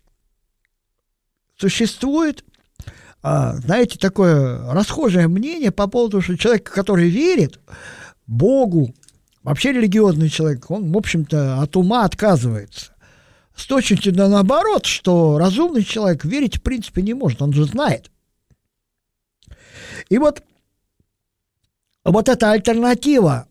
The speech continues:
между верить и знать, когда разлучают, да, веру и знание, она привела к страшному расколу в сознании человека, о котором очень хорошо писал Достоевский в своих романах, и не только.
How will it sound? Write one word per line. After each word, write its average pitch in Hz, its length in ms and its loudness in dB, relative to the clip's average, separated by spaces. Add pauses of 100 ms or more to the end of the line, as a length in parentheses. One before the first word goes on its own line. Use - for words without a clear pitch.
(160)
между 151 380 2
верить 165 420 0
и 147 60 2
знать, 165 480 -4
когда 139 460 -2
разлучают, 156 1200 0 (240)
да, 139 320 -2
веру 127 340 0
и 123 100 -2
знание, 123 500 -2 (460)
она 233 260 -2
привела 196 540 2
к - 60 -12
страшному 214 580 -4
расколу 196 520 0
в 123 80 -4
сознании 170 480 2
человека, 190 400 0
о 143 60 -2
котором 175 320 -2
очень 202 160 -2
хорошо 170 320 0
писал 147 280 -2
Достоевский 151 640 -2
в 139 60 -8
своих 143 300 -2
романах, 127 480 -4
и 123 60 -2
не 131 140 0
только. 160 460 -4